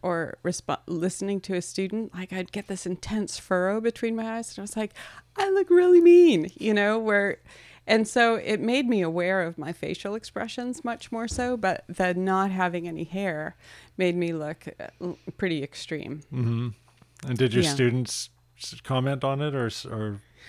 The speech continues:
Speaker 1: I told them I was all gonna do it. I said, "I, I'm just gonna warn you." And I did a little fun, like, survey in class on Zoom. "Should I shave my head? Should I not?" <laughs> I think, like, seventy-eight percent said yes.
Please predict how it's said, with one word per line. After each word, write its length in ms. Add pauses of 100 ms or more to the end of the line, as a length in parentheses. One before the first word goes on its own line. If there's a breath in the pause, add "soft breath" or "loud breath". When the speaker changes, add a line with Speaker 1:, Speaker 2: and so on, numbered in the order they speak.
(200 loud breath)
Speaker 1:
I 120
told 280
them 160
I 100
was 160
all 220
gonna 240
do 180
it. 140
I 60
said, 200
"I, 160
I'm 80
just 220
gonna 160
warn 300
you." 220
And 240
I 100
did 200
a 60
little 260
fun, 420
like, 220
survey 480
in 140
class 400
on 160
Zoom. 300
"Should 180
I 80
shave 280
my 140
head? 240
Should 220
I 80
not?" 360
<laughs> 40
I 100
think, 340
like, 200
seventy-eight 640
percent 400
said 240
yes. 260